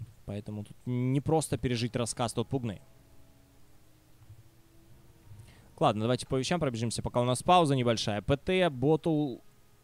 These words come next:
И Ring of Protection у нас для Квапы. Дизраптор без ничего, Санейка тут в полнейшей печали. Тысяча триста на руках у Дэнди, Boots of Speed, Bottle и нул талисман для Пугны. У, <coughs> у Хвоста уже после Вангарда тысяча золота на руках.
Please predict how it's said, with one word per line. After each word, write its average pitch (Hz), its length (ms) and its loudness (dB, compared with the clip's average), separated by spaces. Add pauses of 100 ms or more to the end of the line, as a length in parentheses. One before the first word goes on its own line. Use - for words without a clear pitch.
И 147 140 4
Ring 147 140 0
of 131 160 -2
Protection 135 600 -2
у 123 40 -2
нас 117 360 -4
для 117 340 -2
Квапы. 123 540 0
Дизраптор 123 680 0
без 107 400 0
ничего, 120 480 2
Санейка 113 400 -2
тут 104 160 -10
в - 100 -20
полнейшей 110 420 -2
печали. 120 520 -2 (480)
Тысяча 139 220 0
триста 139 300 -6
на 123 100 0
руках 120 340 0
у 127 60 0
Дэнди, 117 260 0
Boots 110 220 -4
of 117 80 -6
Speed, 117 360 -6
Bottle 117 560 -2
и 139 100 -4
нул 127 280 0
талисман 110 560 -4
для 107 160 -2
Пугны. 123 500 -4 (140)
У, 156 220 0 (1080)
<coughs> - 640 -16
у 127 60 -2
Хвоста 147 360 6
уже 117 180 6
после 135 300 0
Вангарда 117 460 2
тысяча 131 460 -4
золота 117 440 -2
на 117 100 0
руках. 180 380 0